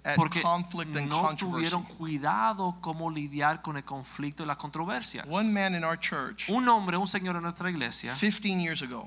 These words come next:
Speaker 2: hace quince años atrás,
Speaker 1: he says, "Pastor, I want to help the ministry."
Speaker 2: él me dijo, "Pastor, yo quiero ayudar el ministerio."
Speaker 1: I had preached a message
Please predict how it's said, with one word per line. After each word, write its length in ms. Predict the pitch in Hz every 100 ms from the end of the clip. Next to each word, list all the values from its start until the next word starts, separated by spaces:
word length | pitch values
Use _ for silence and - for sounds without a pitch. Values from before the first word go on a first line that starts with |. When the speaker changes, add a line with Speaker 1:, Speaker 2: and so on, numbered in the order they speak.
| -
Speaker 2:
hace 240 | 151 196 185
quince 320 | 185 190 190
años 260 | 185 190
atrás, 640 | 185 156 110 104 - - -
Speaker 1:
he 60 |
says, 220 | 156 165 -
"Pastor, 440 | - 175 185 170
I 40 | 165
want 220 | 180 175
to 60 |
help 240 | 139 170 -
the 80 | 139
ministry." 420 | 147 139 - -
Speaker 2:
él 120 | 185 208
me 60 |
dijo, 140 | 208 190
"Pastor, 320 | 196 - 220
yo 120 | 214
quiero 300 | 185 214 214
ayudar 380 | 180 208 180 180
el 140 | 180 160
ministerio." 640 | 156 135 - 143 127 120
Speaker 1:
I 100 | 175
had 280 | 202 202 175
preached 380 | - 190 180 165
a 40 |
message 720 | 151 160 170 180 170 170 -